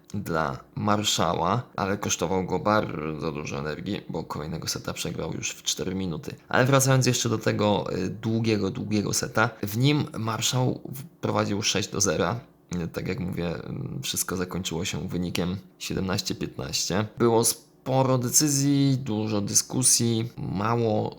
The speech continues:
no-letów lub stroke'ów, bardzo dużo powtórzeń akcji. Było wycieranie podłogi, była też, y, krótka, ale jednak przerwa z powodu krwawiącego kolana, y, Pełczyńskiego. Y, no i to wszystko złożyło się na ten wynik.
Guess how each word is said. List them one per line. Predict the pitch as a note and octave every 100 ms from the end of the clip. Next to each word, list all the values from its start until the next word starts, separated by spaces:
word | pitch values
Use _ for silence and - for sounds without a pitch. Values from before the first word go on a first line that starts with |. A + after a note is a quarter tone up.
| -
no-letów | G#2 G#2 G#2 A2 A2+ A#2+ - G#2+ -
lub | A2 G2+
stroke'ów, | - - C3+ G#2+ - G#2 B2+ - _ _ _ -
bardzo | G#2 G2 G#2+
dużo | G2+ G2+
powtórzeń | G2+ - - A2 G2+ E2+
akcji. | C#2 - - A2+ C3 C3+ - - -
Było | G#2+ G#2+ G2+ G2+ G#2
wycieranie | G#2+ G#2 A#2+ B2 A#2+
podłogi, | B2 A#2+ C#3 B2+ B2+ A#2+ - -
była | - - G2+ G#2+ A2 - - C2+
też, | - C#2 - -
y, | D2+ D#2+ - -
krótka, | D#3+ F3 -
ale | G2 F#2+
jednak | G2+ F#2+ E2+
przerwa | - - G#2 G2+ F2
z | -
powodu | - C#2 F#2+ E2+ D#2
krwawiącego | - - - - G2+ G2 F2 F#2 G#2 - E2+ -
kolana, | - - G#2 F2+ D#2+ F2+ - - - -
y, | F#2 F#2
Pełczyńskiego. | - G2+ G#2 G2 - E2+ F#2 C3 C3 -
Y, | - -
no | C4
i | A3+
to | D3+
wszystko | - - A#2
złożyło | G#2+ G#2 G#2 F#2+
się | F2 F#2
na | F#2
ten | G2 E2+
wynik. | G2 F2+ F#2 B2 -